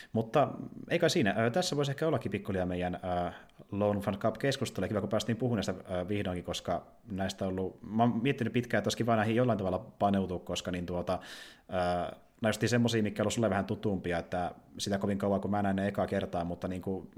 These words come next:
sitä totesi justiin, että nämä on kyllä todella kestänyt aikaa, niinku, ö, siinä, mitä ne yrittää tehdä, ja tän tyylisissä leffoissa todella hyviä aikaa, että niinku pääsee fiilistelemään tommoista niinku vanha-aikaista eksploitaatio, mutta myöskin niinku samurai-meininkiä, niinku nämä on yksi parhaimpia esimerkkejä tuolta aikakaudelta, mun mielestä edelleenkin ehdottomasti, että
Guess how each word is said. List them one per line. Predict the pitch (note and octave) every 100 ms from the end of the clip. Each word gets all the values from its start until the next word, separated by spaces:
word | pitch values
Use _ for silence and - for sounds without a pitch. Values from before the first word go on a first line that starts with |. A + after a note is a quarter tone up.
| F2+
sitä | G2+ G#2
totesi | G#2 A2+ G2
justiin, | G2+ - G2
että | F2+ - F2+ - -
nämä | G#2 D3
on |
kyllä | A2
todella | G#2+ G#2+ G2
kestänyt | F#2+ G2 F2+
aikaa, | G#2 E2+ - D2+ -
niinku, | G2 G2 F2+ - F#2+
ö, | F#2 D2+ -
siinä, | E2 G#2+
mitä | F#2+ F#2+
ne | F#2+
yrittää | F#2+ G2
tehdä, | F#2 F#2+ F2 E2+ -
ja | F2
tän | F#2
tyylisissä | F#2+ F2+ -
leffoissa | G2 G2+ -
todella | G#2+ F#2+
hyviä | F2 E2+ E2
aikaa, | E2+ -
että | D#2+ E2+
niinku | E2+ D#2+ E2+ - -
pääsee | - G2+ G2+
fiilistelemään | A2+ G2+ G#2 G2
tommoista | F#2 -
niinku | G2 F#2+
vanha-aikaista | G#2+ G2+ F#2 F2 - F2+ - - - - _ _
eksploitaatio, | G2 G2 G#2 G2+ F2+ F#2+ F2+
mutta | F2+ G2
myöskin | G2 G2+
niinku | G2
samurai-meininkiä, | G#2+ G#2 F#2+ F#2 G2 G2 E2+ F2+
niinku | E2+ G2
nämä | G#2
on | G#2+
yksi | G2+ G#2+
parhaimpia | G2+ G#2+ A2+
esimerkkejä | A2+ G2+ F2+ F2+
tuolta | F2 F#2
aikakaudelta, | G2 E2 D#2+ D2+ D2 E2+
mun | F#2
mielestä | F2 -
edelleenkin | E2+ D#2+ E2 D#2+ D#2+
ehdottomasti, | D#2+ - D2+ - -
että | E2 -